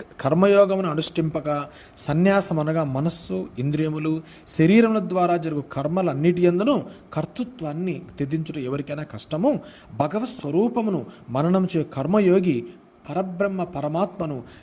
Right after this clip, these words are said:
శీఘ్రముగా పొందగలడు. చూడండి, ఎంత చక్కగా చెప్పాడు స్వాముల వారు. ఉం? మనం అరుణాచలం వెళ్ళు,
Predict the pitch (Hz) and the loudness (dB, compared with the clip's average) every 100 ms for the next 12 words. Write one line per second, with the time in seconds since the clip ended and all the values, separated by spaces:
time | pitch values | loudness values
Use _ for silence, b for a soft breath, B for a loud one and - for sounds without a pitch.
0 | - - - 160 143 151 147 147 139 135 | -14 -6 -4 -4 -4 -6 -6 -6 -10 -10
1 | 113 107 113 104 95 123 120 113 117 135 | -14 -14 -16 -18 -18 -18 -16 -16 -12 -12
2 | - 113 _ 135 131 - - 120 110 127 | -12 -16 _ -14 -14 -14 -18 -18 -18 -18
3 | 120 120 120 127 165 B B B - 143 | -18 -16 -14 -16 -20 B B B -10 -6
4 | 220 B B B 135 127 127 147 147 143 | -6 B B B -2 0 4 4 2 0
5 | 131 127 123 120 | -6 -6 -6 -8